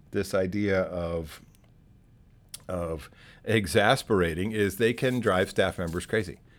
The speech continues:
especially if they're in that frequent flyer modality, which is, "Here this person comes again,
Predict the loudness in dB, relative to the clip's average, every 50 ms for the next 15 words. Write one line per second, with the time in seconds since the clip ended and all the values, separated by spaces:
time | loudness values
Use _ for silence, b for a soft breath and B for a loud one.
0 | b b -6 -2 2 2 2 2 2 0 0 2 2 2 2 2 0 -2 -2 -2
1 | -4 -4 -4 -4 -4 -2 0 2 2 2 0 -2 -4 -4 -6 -6 -6 -6 -6 -6
2 | -8 -8 -10 -12 -12 -12 -12 -12 -12 -12 -8 -6 -6 -6 -6 -6 -10 -10 -10 -10
3 | -10 -10 -10 -12 -10 -10 -10 -8 -8 -4 -4 -2 -2 -2 -4 -4 -8